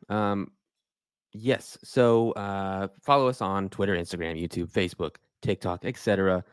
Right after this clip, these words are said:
Uh, we're gonna be going through comments near the end of this show, answering questions if you guys have any. Um, so leave 'em, and we'll check 'em out. Um, one last thing, Taylor. I do have a question of the day.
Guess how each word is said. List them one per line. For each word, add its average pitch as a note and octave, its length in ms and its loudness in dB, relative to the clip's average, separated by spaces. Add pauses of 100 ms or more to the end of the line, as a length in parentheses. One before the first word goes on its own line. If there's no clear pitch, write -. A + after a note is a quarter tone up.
(240)
Uh, G2 260 2
we're B2 60 0
gonna C#3+ 100 2
be B2+ 80 4
going A#2+ 180 4
through A2+ 120 -2
comments A2 440 0
near G#2+ 120 2
the G#2 80 2
end G#2+ 80 2
of G2+ 60 -2
this G#2 140 2
show, G2+ 360 4
answering F2+ 320 -4
questions G2 380 -2
if F2+ 60 -16
you G2 60 -8
guys F2 160 -2
have F#2 240 0
any. F2+ 260 -2 (360)
Um, F#2+ 260 -2
so G2+ 320 0
leave C#3+ 240 0
'em, A#2+ 100 -2 (160)
and G2 80 -6
we'll G#2 80 0
check C3 160 -2
'em C#3 80 -2
out. - 160 -2 (960)
Um, A2 520 -2
one D3+ 260 0
last D#3+ 240 -2
thing, D3+ 180 0
Taylor. F2+ 280 -4
I G#2+ 80 0
do C3 80 2
have C3 100 2
a F2+ 40 2
question C3+ 420 2
of A2+ 100 4
the F#2+ 60 0
day. G2+ 360 4